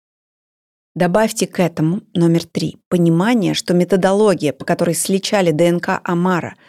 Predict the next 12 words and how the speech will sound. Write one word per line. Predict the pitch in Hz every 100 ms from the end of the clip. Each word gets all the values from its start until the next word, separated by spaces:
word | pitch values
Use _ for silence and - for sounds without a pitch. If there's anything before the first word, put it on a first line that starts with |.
| _
с | -
купальником | - 175 202 180 160 160 151
Талии | - 214 247 220 - - - - _
и | 196
с | -
волоском | 180 185 185 - 233 180
у | 156
неё | 170 180
во | 160
рту, | 160 - 247 262 -
смехотворно | - 214 196 196 185 185 190 196 196
устарела. | 170 - 175 170 151 -